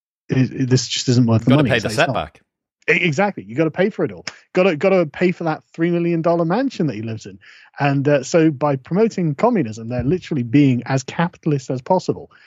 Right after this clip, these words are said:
Speaker 1: and dying in, on the inside. And I, I kinda love to watch it. I kind of love, 'cause I've, I've never done a shill. I've never promoted a product. I've never, uh,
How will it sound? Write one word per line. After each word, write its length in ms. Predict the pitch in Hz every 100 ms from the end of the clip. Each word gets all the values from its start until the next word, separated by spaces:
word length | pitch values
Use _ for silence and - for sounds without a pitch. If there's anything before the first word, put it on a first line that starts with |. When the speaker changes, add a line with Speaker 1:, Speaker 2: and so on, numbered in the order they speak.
| - _
Speaker 1:
and 320 | 135 135 127 - - - 123
dying 580 | 165 165 160 156 156 156 -
in, 160 | 156
on 160 | 151 139
the 120 | 143
inside. 500 | 139 139 143 107 98 -
And 120 | 143
I, 220 | 147 143 -
I 100 | 135
kinda 320 | - 226 202
love 300 | 147 147 143
to 80 | -
watch 300 | 107 101 -
it. 140 | 87 _ _ -
I 100 | 131
kind 440 | - - 151 160
of 100 | 160
love, 240 | 139 98 90 - - _ _
'cause 160 | - 185
I've, 200 | 262 214
I've 180 | 190 226
never 260 | 214 185 160
done 180 | 151
a 60 | 139
shill. 420 | - 226 175 - -
I've 160 | 143
never 400 | 139 147 131 120 113 _ -
promoted 400 | 147 135 131 104
a 40 |
product. 540 | - 175 165 156 123
I've 140 | 127 113
never, 400 | 127 110 110 113 - - _
uh, 160 | 107 104